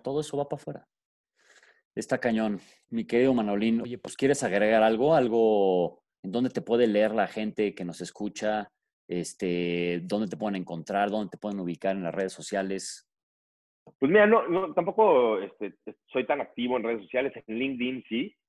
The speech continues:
Speaker 2: este, me pueden buscar como Manolo Atala, eh, tal cual, ahí en LinkedIn. Eh, en Twitter no soy tan activo. Me gusta de repente leer cosas en Twitter, pero no, normalmente no tuiteo nada, absolutamente. Entonces, pues, LinkedIn creo que es un,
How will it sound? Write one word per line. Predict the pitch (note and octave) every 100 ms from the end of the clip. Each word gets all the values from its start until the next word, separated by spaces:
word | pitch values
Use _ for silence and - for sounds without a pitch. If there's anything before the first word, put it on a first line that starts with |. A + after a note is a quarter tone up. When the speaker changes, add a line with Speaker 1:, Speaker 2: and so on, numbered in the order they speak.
| _ -
Speaker 2:
este, | F#2+ - G2+ F2+ F2+ F2
me | F2 F2
pueden | D#2 G2 G#2
buscar | F2+ - F#2
como | F2+ G2
Manolo | E2 E2 F#2+ G2
Atala, | - F#2 C3+ G3+ - _ _ _ _ _
eh, | - F2 E2 E2 D#2+ D#2 D2+ D2+ D2 -
tal | - D#2
cual, | A2 G#2
ahí | G2
en | F#2+
LinkedIn. | F#2 A#2+ E3 E3 _ _ -
Eh, | G#2 G2+ G2+ -
en | B2 A#2
Twitter | D#3+ F#3 E3
no | D3 D#3 D3
soy | D#3+
tan | C3+ A2+
activo. | G2 A#2+ A#2+ C#3+ E3
Me | A#2+
gusta | A#2+ C3+ F3
de |
repente | B2 - A#2+ A#2+
leer | G#2 A#2+ B2+ -
cosas | B2 A2
en | G2+
Twitter, | A#2 A2 A#2+
pero | G#2 G2+
no, | G#2 A2+ A#2 A2+ G2 _ - -
normalmente | A#2+ C3+ B2+ B2 D3 E3+ C#3+ C#3
no | C#3 B2
tuiteo | B2+ - A2
nada, | A2 G2+ F#2 F#2+ C#3+ G2+
absolutamente. | - F#2+ F#2+ F#2+ F#2+ C3
Entonces, | C3 D3+ -
pues, | C#3
LinkedIn | E3+ D#3 D3+
creo | C#3+ B2
que | B2+
es |
un, | B2 A#2